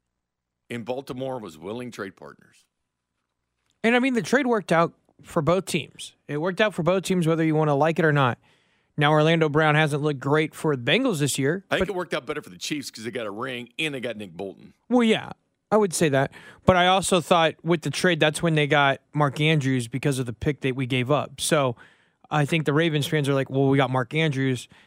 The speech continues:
Speaker 2: and sadly for them, they don't have Mark Andrews this year, but still. Uh, the Ravens came out winners. The
Speaker 1: Which is
Speaker 2: Chiefs
Speaker 1: unbelievable they're doing what they're doing without him and Dobbins.
Speaker 2: Yeah, I mean,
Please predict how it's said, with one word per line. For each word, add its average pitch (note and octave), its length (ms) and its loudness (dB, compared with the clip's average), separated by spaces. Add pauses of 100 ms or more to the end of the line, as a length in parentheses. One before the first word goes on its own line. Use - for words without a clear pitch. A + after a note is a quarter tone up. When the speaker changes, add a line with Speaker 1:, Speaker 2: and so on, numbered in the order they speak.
(320)
Speaker 2:
and C3 340 -2
sadly D3+ 340 2
for - 120 -6
them, C#3+ 140 0
they C3 80 2
don't C3 140 2
have C3+ 160 2
Mark C3 220 0
Andrews B2+ 380 -2
this C3+ 260 -2
year, E3 160 2
but C3 320 0 (280)
still. - 420 -2 (600)
Uh, D#3+ 280 4
the C#3+ 120 0
Ravens F#3+ 640 2 (1500)
came F#3+ 180 0
out E3+ 140 2
winners. D#3+ 460 2
The D3 80 -4
Speaker 1:
Which D3 160 0
is G#3 60 2
Speaker 2:
Chiefs G3 120 2
Speaker 1:
unbelievable C#3+ 480 -4
they're A#2 80 -4
doing G#2+ 240 -6
what G#2 100 -10
they're F#2 120 -12
doing G2 300 -8
without F2+ 340 -8
him G#2 200 -8
and F2 120 -10
Dobbins. E2 500 -10 (480)
Speaker 2:
Yeah, C3+ 360 0
I B2+ 100 0
mean, B2+ 360 -2